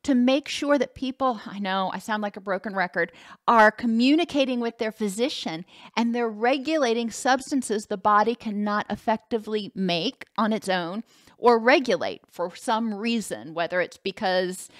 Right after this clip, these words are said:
it's already been attacked by autoimmune issues and destroyed or whatever. Thyroid hormones. There is autoimmune thyroiditis that people are very commonly develop.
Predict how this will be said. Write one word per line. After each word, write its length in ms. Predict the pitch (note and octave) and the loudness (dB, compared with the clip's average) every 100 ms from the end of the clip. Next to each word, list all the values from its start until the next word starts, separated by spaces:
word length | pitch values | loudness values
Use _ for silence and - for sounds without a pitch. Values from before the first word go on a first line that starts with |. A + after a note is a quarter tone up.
| - - _ - - F#3 | -20 -20 _ -20 -10 -8
it's 180 | F#3 | 0
already 220 | G3 F#3+ G3 | 2 2 2
been 140 | F3+ | -2
attacked 500 | D#3+ - G#3 A3+ - | -4 -2 -2 -2 2
by 180 | F#3+ F3+ | 2 4
autoimmune 800 | F#3+ G3 F#3 F#3+ G3 G3 G3 F#3+ - | 2 0 -2 -4 -4 -4 -6 -8 -4
issues 680 | G#3 G3+ - G3+ G3 G3 - | -4 -2 -6 -8 -8 -10 -12
and 200 | F3+ F3 | -10 -8
destroyed 580 | F3+ - A3 G#3+ G#3+ G3 | -10 -8 -4 0 0 -2
or 100 | D#3 | -6
whatever. 520 | F#3 F3 G3 A2 - _ _ _ _ _ _ _ _ - - - - _ | -4 -2 -2 -6 -16 _ _ _ _ _ _ _ _ -20 -20 -20 -20 _
Thyroid 440 | A3+ D#4 E4+ D4+ B3 | 4 6 8 6 6
hormones. 600 | C4+ B3+ G#3+ D3+ E3+ - | 4 4 2 -4 -8 -2
There 200 | A3 - | -2 0
is 340 | B3+ C4 C4 - | 0 0 -2 -2
autoimmune 640 | A3 A#3 B3 A#3+ A#3 B3 B3 | 2 4 4 2 -2 -4 -2
thyroiditis 960 | G3+ A3 A3+ G#3+ A3 B3 F3 F#3+ - - - - F#3+ | -2 0 0 2 2 2 -2 -8 -10 -18 -20 -20 -4
that 800 | G#3 G3 G3+ F#3+ - - - - _ _ _ _ _ _ _ - | 2 4 2 0 -4 -14 -14 -16 _ _ _ _ _ _ _ -8
people 600 | A#3+ A3 A3 G#3+ G#3 - - | -8 -2 2 2 0 -4 -2
are 300 | G3 F3+ - F3+ | 0 0 -6 -8
very 200 | G#3+ G3 | -2 -2
commonly 640 | G3 - A3 G3+ G3 F#3+ F3+ | -2 -4 -2 0 -2 -4 -8
develop. 540 | F#3+ F3+ E3+ C3+ - | -6 -2 -2 -2 -10